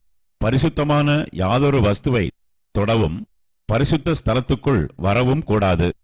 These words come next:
பெண் பிள்ளையை பெற்றாளாகில், அவள் இரண்டு வாரம் சூதக ஸ்திரீயைப் போல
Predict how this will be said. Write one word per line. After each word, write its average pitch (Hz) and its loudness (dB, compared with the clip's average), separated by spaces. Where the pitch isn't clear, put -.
பெண் 139 0
பிள்ளையை 139 0
பெற்றாளாகில், 110 0
அவள் 101 0
இரண்டு 139 0
வாரம் 110 2
சூதக 156 2
ஸ்திரீயைப் 131 0
போல 110 2